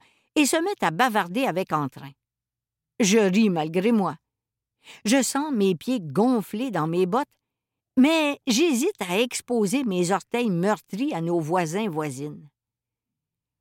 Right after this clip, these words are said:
Comment vont tes pieds ? » me lance-t-il, justement. J'enlève mes bottes et lui montre la peau râpeuse qui a remplacé les cloques rougeâtres de la veille.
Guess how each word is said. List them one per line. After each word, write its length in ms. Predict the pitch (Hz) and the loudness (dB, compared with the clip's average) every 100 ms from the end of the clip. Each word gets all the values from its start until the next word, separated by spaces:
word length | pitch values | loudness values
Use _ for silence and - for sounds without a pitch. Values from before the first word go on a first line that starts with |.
| _ _ _ - | _ _ _ 0
Comment 300 | 285 359 349 | 4 4 4
vont 180 | 277 | 2
tes 200 | 254 269 | 2 2
pieds ? » 220 | 240 262 392 554 _ _ _ _ _ 202 | 0 0 2 0 _ _ _ _ _ -2
me 80 | |
lance-t-il, 640 | 180 165 160 - 233 311 180 | 0 0 -4 -6 -6 -6 -6
justement. 580 | 143 147 - 147 160 180 _ _ _ _ _ _ _ - | -6 -8 -6 -8 -8 -12 _ _ _ _ _ _ _ -2
J'enlève 480 | 180 175 190 175 | 0 0 0 -2
mes 180 | 165 175 | -2 -2
bottes 240 | 156 170 - _ _ _ _ _ - | -2 -4 -8 _ _ _ _ _ 0
et 80 | 214 | 2
lui 220 | 196 214 | 6 6
montre 520 | 202 226 277 - 165 - - | 4 2 -2 -6 -12 -12 -4
la 100 | 180 | -4
peau 360 | - 220 226 165 | 0 0 2 0
râpeuse 760 | 156 208 208 185 190 254 214 180 _ _ _ | 2 0 0 -2 -2 -4 -8 -12 _ _ _
qui 180 | - 269 | 0 4
a 160 | 277 208 | 4 2
remplacé 800 | 196 294 269 233 214 - 240 | 0 0 0 -2 -2 -2 -4
les 220 | 214 185 156 | 0 -2 -2
cloques 340 | - 214 - 175 160 | -2 -2 -2 -4 -2
rougeâtres 720 | 175 262 190 180 226 247 220 - - | 2 2 2 0 -2 -12 -12 -12 -4
de 160 | 180 | 0
la 180 | 226 147 | 0 0
veille. 360 | 139 - - | -4 -14 -18